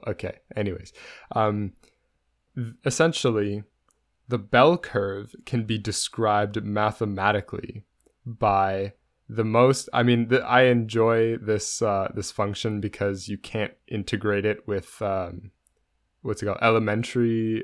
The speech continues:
integration techniques. But it's essentially, like, a constant times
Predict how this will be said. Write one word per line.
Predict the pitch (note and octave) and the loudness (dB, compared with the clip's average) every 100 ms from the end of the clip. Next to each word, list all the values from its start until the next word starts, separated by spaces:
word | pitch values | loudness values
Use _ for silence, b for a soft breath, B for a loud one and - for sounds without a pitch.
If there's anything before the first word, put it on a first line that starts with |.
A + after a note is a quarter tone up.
| - | -4
integration | A#2+ A#2+ A#2 G#2+ A#2+ A2+ | -2 0 2 2 0 -2
techniques. | A#2+ A#2+ A#2 B2 - - b b b b b - | -4 -2 -4 -6 -10 -20 b b b b b -4
But | A#2+ | -2
it's | B2+ | 0
essentially, | A#2+ B2 B2 B2 | 2 2 2 0
like, | G#2+ G2+ | 0 -2
a | G2 | -6
constant | - A#2 A2+ - A2 - | 2 4 4 0 -2 -2
times | - A2 G#2 G2+ | 0 2 0 -4